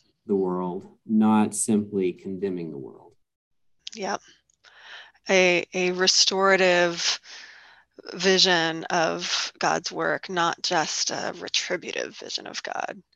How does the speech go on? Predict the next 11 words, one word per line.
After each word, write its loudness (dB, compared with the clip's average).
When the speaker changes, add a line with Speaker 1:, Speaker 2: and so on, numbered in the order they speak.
Speaker 2:
It's -10
not 4
just -2
about 4
punishing -2
sin, -10
<laughs> -4
it's -2
about 6
restoration, -4
right? -10